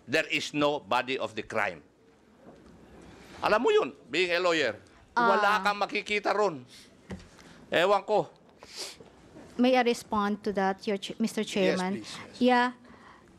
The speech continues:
Speaker 2: Kailangan hong maipaliwanag ano ho yung parts ng magnetic lifters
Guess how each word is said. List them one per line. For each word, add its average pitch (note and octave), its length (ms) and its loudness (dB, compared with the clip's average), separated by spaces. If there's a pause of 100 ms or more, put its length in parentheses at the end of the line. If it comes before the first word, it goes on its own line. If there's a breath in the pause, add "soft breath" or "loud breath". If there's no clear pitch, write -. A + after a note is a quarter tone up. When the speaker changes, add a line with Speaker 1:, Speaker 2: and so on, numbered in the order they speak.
(840)
Speaker 2:
Kailangan D#4 560 2
hong D4 160 2
maipaliwanag A#3+ 880 0
ano A#3 240 0
ho G#3+ 160 0
yung A3+ 160 2
parts G3+ 480 -2
ng G3+ 140 -4
magnetic F#3+ 500 -4
lifters D#3+ 640 -2